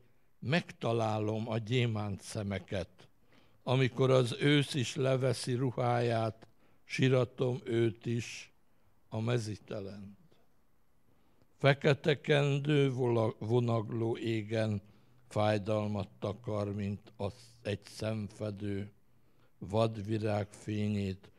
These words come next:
bújva is féltem, eltakarom már, s kopár a mező. Hullámzó hajnal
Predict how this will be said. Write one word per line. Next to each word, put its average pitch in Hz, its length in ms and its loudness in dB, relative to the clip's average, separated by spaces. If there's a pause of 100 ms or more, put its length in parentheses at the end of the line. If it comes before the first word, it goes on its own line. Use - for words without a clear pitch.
(160)
bújva 110 560 0
is 113 300 -2
féltem, 104 1080 -4 (720)
eltakarom 110 920 0
már, 104 640 -4 (440)
s - 220 -14
kopár 123 640 0
a 110 180 -2
mező. 101 680 -6 (2500)
Hullámzó 104 800 0
hajnal 104 920 -4